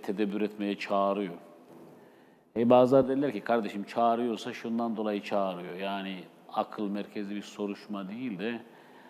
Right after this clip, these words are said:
Allah'ın varlığını, kudretini anlayın diye çağırıyor. E, ben de diyorum ki doğru, bu çağrıda bir problem yok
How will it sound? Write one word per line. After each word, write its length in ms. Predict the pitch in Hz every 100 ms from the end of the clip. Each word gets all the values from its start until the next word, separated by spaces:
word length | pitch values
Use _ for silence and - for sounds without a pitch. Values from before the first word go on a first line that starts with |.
| - -
Allah'ın 500 | - 107 113 107 113 101 - - - -
varlığını, 760 | 104 104 104 101 107 101 104 107
kudretini 680 | - 107 101 101 - 104 101
anlayın 580 | 95 98 101 101 101 87
diye 200 | 90 87
çağırıyor. 640 | - 90 85 85 90 117 113 - 71 - - - - _ _ -
E, 100 | 85
ben 140 | 113
de 120 | 123 117
diyorum 300 | 127 147 143
ki 240 | 120 92
doğru, 560 | 117 131 123 107 104 98
bu 80 |
çağrıda 500 | 107 - 110 110 107
bir 80 | 110
problem 480 | 104 - 104 110 113
yok 120 | 127